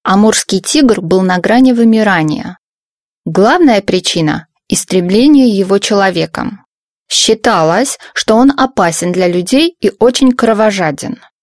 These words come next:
Но после того, как одних из самых крупных хищников на планете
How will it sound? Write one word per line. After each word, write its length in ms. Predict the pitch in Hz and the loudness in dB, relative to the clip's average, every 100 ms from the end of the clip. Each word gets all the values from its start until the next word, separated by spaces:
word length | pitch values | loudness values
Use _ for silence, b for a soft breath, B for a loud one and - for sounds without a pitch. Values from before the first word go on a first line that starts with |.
| _ _ _ _ _ _ _ | _ _ _ _ _ _ _
Но 200 | 202 196 | -2 0
после 340 | 196 233 226 226 | 2 0 2 0
того, 500 | 233 226 202 156 202 _ _ - | 0 0 0 -2 -4 _ _ -4
как 220 | 196 208 | -4 -2
одних 420 | 208 220 233 - | 0 4 2 2
из 140 | 202 - | -4 -4
самых 440 | - 214 196 - | -2 0 -2 -4
крупных 380 | - 208 196 202 | -6 -4 -2 -4
хищников 600 | - 220 - 175 - 196 | -2 -4 -2 -6 -6 -4
на 120 | 202 | -2
планете 680 | 202 220 226 202 170 - | 0 2 2 2 -2 -10